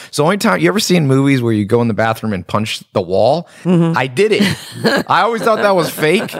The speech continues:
Speaker 1: and I did it. And no, I, I told my friend Mike afterwards, he was gracious. I said, "Listen, Mike, you're only in town for two days. You do not get this girl." I was like, "I want this girl." I told, and I even told the other girl, I was like, "I'm in love with your, your friend."
Speaker 2: Really?
Speaker 1: Yeah. And
Speaker 2: That
Speaker 1: I
Speaker 2: night?
Speaker 1: texted her.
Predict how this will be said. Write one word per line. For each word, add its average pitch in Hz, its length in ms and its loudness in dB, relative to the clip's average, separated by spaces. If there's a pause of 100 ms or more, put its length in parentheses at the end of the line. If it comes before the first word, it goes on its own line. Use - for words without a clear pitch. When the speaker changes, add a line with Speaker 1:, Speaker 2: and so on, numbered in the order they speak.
(120)
Speaker 1:
and 151 160 2
I 139 140 2
did 151 220 2
it. 131 140 0
And 123 160 2
no, 139 300 2
I, 107 180 0
I 117 140 -2
told 156 280 0
my 117 120 0
friend 123 260 2
Mike 113 360 0
afterwards, 104 520 0
he 110 80 2
was 98 140 2
gracious. 101 320 0
I 87 100 -4
said, 95 180 -2
"Listen, 101 240 0
Mike, 85 180 -6
you're 104 100 0
only 127 120 2
in 131 60 -2
town 107 200 -2
for - 80 -12
two 139 220 0
days. 113 360 -2 (420)
You 127 160 0
do 147 120 0
not 135 240 0
get 123 180 -2
this 123 160 0
girl." 107 300 2
I 101 100 2
was 113 180 0
like, 101 220 0 (100)
"I 127 180 0
want 143 300 0
this 123 200 -4
girl." 110 200 0
I 123 140 2
told, 147 380 -2 (260)
and 143 140 0
I 190 140 2
even 151 180 -2
told 156 240 0
the 127 40 4
other 123 140 4
girl, 110 140 0
I 104 40 4
was 104 100 0
like, 101 180 2
"I'm 143 180 0
in 131 80 0
love 120 160 2
with 110 220 -4
your, 95 200 -2
your 95 180 -2
friend." 107 360 0
Speaker 2:
Really? 247 420 2 (120)
Speaker 1:
Yeah. 135 180 4
And 107 120 -2
Speaker 2:
That - 40 0
Speaker 1:
I 156 80 0
Speaker 2:
night? 185 100 -6
Speaker 1:
texted 165 500 0
her. 135 140 0